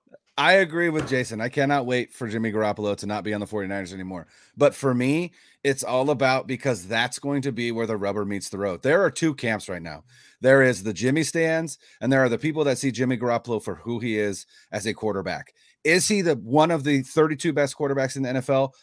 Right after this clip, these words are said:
A hundred percent, yes, he is. Does he deserve to have a starting spot in the N F L? A hundred percent. Yes, he does.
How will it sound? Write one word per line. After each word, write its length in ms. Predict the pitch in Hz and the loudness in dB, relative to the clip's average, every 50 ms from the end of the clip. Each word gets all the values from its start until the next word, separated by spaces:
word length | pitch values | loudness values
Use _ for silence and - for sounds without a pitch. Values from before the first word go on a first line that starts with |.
| _ - | _ -6
A 80 | 101 | -4
hundred 360 | - - - 151 147 147 147 | -4 0 0 2 2 2 2
percent, 480 | 139 - 143 135 - 147 135 131 127 - _ _ _ _ _ _ - | 0 0 -2 0 0 0 0 0 0 -4 _ _ _ _ _ _ -14
yes, 580 | 95 92 101 120 107 82 - - - - - - _ _ _ | -6 0 2 2 2 2 0 -4 -8 -10 -10 -14 _ _ _
he 200 | - - 143 135 | -2 2 4 4
is. 300 | 120 107 87 78 - - - _ _ _ _ | 4 2 0 -2 -8 -16 -18 _ _ _ _
Does 120 | 131 127 113 | -4 -2 -2
he 60 | 131 | 0
deserve 360 | 117 127 101 117 143 156 156 | 0 0 2 2 2 2 2
to 80 | 160 143 | 0 0
have 140 | 151 151 | 0 0
a 60 | 147 139 | -2 -4
starting 320 | - 143 139 139 143 139 | -2 -2 -2 -2 -2 -4
spot 320 | - - 147 139 143 117 | -4 -2 -2 -2 0 0
in 80 | 143 139 | -2 -2
the 60 | 139 | -2
N 100 | 139 139 | -2 -2
F 100 | 139 139 | -2 -2
L? 220 | 156 147 151 143 _ _ _ _ | -2 -4 -4 -6 _ _ _ _
A 60 | - | -10
hundred 320 | 110 - - 165 165 156 135 | -10 -6 -4 -4 -4 -4 -4
percent. 380 | - 127 - - 123 95 - _ _ _ _ _ - | -6 -6 -4 -4 -4 -4 -6 _ _ _ _ _ -2
Yes, 240 | 120 131 127 - | 0 0 0 0
he 80 | - 123 | -2 -2
does. 400 | 110 127 117 95 85 - - - | 0 0 0 0 -2 -8 -14 -20